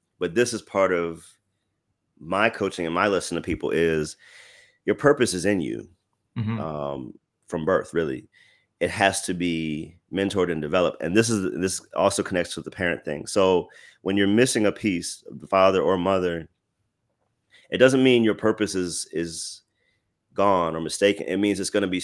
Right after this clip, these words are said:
Speaker 1: it's gonna be a little bit diff-, more difficult possibly to discover it, possibly,
Speaker 2: Mm-hmm.
Speaker 1: but it's still there. So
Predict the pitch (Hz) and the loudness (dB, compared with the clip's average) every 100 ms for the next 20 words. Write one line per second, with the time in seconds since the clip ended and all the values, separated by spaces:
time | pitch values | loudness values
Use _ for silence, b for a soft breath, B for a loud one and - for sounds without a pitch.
0 | - - - - 98 92 85 90 110 113 | -8 -12 -12 -6 -2 0 0 2 2 2
1 | 90 78 107 104 92 98 95 98 95 95 | 0 0 -2 -2 -6 -4 -2 -2 -2 -6
2 | - 90 - 87 80 78 - 90 98 123 | -2 -2 -2 -6 -8 -10 -4 -2 -2 -4
3 | - 107 117 - 135 - 107 B B B | -4 -4 -4 -4 -6 -4 -6 B B B
4 | B B _ _ _ - 117 117 101 - | B B _ _ _ -2 2 4 2 0
5 | 110 101 95 73 - 110 104 98 - | 0 2 2 2 4 6 6 4 0